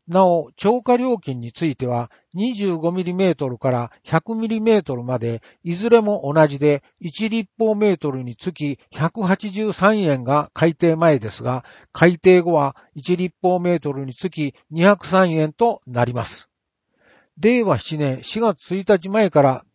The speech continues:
継続して使用している場合は、経過措置により五月検針分、六月請求分から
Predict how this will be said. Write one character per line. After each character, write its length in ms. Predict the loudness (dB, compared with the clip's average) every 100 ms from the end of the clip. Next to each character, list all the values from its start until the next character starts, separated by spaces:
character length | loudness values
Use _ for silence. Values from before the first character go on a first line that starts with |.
| _ 2
継 220 | 2 4
続 260 | 0 -4 -6
し 100 | 2
て 120 | 2
使 200 | 2 -2
用 180 | -2 -2
し 80 |
て 100 | -2
い 20 | -2
る 80 |
場 240 | 4 6 6
合 100 | 0
は、 220 | -6 -8 -12 -20 _
経 240 | 4 4
過 100 | 4
措 140 | 0 -2
置 180 | -6 -8
に 100 | -6
よ 120 | -6
り 240 | -8 -10 _ _ -10
五 160 | -2
月 260 | 0 0 -2
検 320 | -2 -2 0
針 200 | -4 -6
分、 180 | -12 -20 _ _
六 280 | -8 -8 -2
月 160 | -4 0
請 240 | 0 0
求 240 | 0 -2 -2
分 280 | -4 -8
か 140 | 4 6
ら 180 | 6